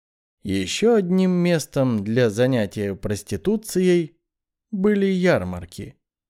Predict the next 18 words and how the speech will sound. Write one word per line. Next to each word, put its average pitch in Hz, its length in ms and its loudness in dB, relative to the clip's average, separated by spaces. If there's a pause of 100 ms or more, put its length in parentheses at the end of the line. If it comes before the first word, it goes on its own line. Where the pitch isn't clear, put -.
(160)
где 190 240 0
крестьяне 135 720 0
привозили 117 560 0
товар, 123 720 0 (320)
а 127 140 2
крестьянки 147 1120 -2 (200)
оказывали 104 600 0
услуги. 110 680 -4 (680)
Это 214 200 4
было, 190 240 4
так 185 180 -2
сказать, 175 540 0
их 160 480 -4
дополнительным 143 800 0
заработком. 107 760 -2 (1000)
Во 95 180 -6
всяком 190 440 -2
случае, 175 680 -4